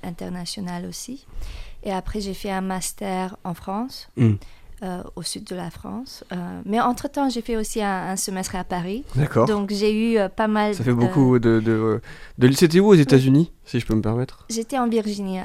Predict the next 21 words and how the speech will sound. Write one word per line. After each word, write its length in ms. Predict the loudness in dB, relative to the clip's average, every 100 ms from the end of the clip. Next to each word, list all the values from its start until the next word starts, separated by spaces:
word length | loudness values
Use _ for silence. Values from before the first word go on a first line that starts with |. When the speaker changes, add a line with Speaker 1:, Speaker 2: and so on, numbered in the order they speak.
| -8
Speaker 1:
à 180 | -6
Speaker 2:
D'accord. 200 | -4 -4
Speaker 1:
Richmond. 320 | -6 -8 -12 -14 -16 -20 -18 -8
Speaker 2:
Hmm. 140 | -6 -6 -8
Speaker 1:
Ouais. 120 | -16 -16 -18 -20 -20 -20 -8
Donc 200 | -6 -4
ça, 120 | -4
c'était, 500 | -4 -2 -2 0 -2 -10 -12
je 140 | -10
pense 240 | -6 -6
que 240 | -6 -8 -6
si 240 | -6 -6
je 60 | -4
dois 140 | -6
parler 340 | -2 -2 -2 -2
de 80 | -4
moi 340 | -2 0 0
et 60 | -2
de 100 | -4
mon 180 | -6 -6
parcours, 680 | -6 -8 -8 -12 -10 -8